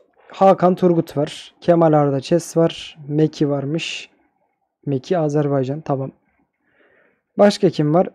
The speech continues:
Ömer Faruk D var. Güzel bir turnuva. Kalabalık. Seksen yedi kişiyiz. Gayet güzel.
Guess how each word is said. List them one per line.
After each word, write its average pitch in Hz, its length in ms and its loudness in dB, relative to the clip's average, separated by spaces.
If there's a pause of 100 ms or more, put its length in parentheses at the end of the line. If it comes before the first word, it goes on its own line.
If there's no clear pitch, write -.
(140)
Ömer 190 320 4
Faruk 147 400 -2
D 170 280 6
var. - 380 0 (600)
Güzel 202 280 4
bir 131 60 -10
turnuva. 139 480 -4
Kalabalık. 160 440 2
Seksen 156 320 -4
yedi 160 180 0
kişiyiz. 135 320 -10
Gayet 147 360 0
güzel. 135 220 -4